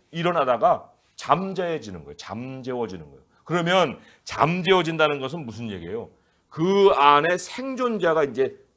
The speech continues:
그, 그 눈에 띈다는 거 아닙니까? 재앙은 사람을 죽이는 일인데 거기에서 재앙이 지나가고 남은 사람은 생존자잖아요. 그 생존자의 모습을 뭐라고 얘기합니까? 십오 절에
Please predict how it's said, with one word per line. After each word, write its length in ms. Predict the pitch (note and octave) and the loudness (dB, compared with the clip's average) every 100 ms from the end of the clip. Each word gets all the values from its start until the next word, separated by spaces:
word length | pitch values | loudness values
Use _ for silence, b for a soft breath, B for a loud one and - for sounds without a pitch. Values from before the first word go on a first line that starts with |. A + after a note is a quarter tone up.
| _ _ | _ _
그, 460 | - C3+ B2+ A#2+ _ _ _ _ _ _ _ E3 - | -4 0 0 -2 _ _ _ _ _ _ _ -20 -16
그 280 | C3 B2+ A#2+ | -6 -6 -4
눈에 260 | C3 E3 D#3+ | -4 -4 -4
띈다는 380 | F3+ D#3 C3 A#2 | -4 -2 -2 -2
거 80 | G#2+ | -6
아닙니까? 460 | G2+ F#2+ - - - - | -6 -12 -12 -14 -16 -10
재앙은 460 | - A3 B3+ C#4 | 0 2 2 0
사람을 400 | A3 A3+ A#3 G3+ | -2 -2 -2 -4
죽이는 400 | - A2+ D3 C#3+ | -10 -10 -10 -10
일인데 580 | A2 E2+ D#2 C#2+ D#2+ F2+ _ b b | -10 -12 -16 -16 -16 -18 _ b b
거기에서 520 | - D#3 F3+ G3 F3+ F3 | 0 2 4 0 -2 -4
재앙이 400 | B2+ C#3 E3 D3 | 2 4 2 -2
지나가고 460 | C#3 C#3 C3+ B2+ | -2 0 0 0
남은 540 | A#2+ G#2 A2+ A#2 A#2 - | -2 -2 -2 -6 -10 -18
사람은 460 | - A2+ A2 A#2+ C#3+ _ | -16 -4 -4 -4 -10 _
생존자잖아요. 1080 | - - A3+ A3+ G#3 A#2 F2 D#2+ C#2+ C#2 D2 b b | -20 -12 -8 -4 -4 -6 -8 -10 -16 -20 -20 b b
그 100 | - | -2
생존자의 800 | A#3 - B3 A#3 A#3 G#3+ G3+ G3 | -2 0 -2 0 2 4 4 2
모습을 400 | F3+ F#3+ D#3 E3+ | 2 -2 -2 0
뭐라고 320 | A#2 A#2 A2+ G#2 | 0 0 0 -2
얘기합니까? 500 | F2+ F2 E2 B2 G#2+ | -4 -6 -6 -6 -6
십오 340 | - E3 B2+ | -6 -4 -4
절에 440 | F#2 F2 A2+ G2 | -2 -2 0 -2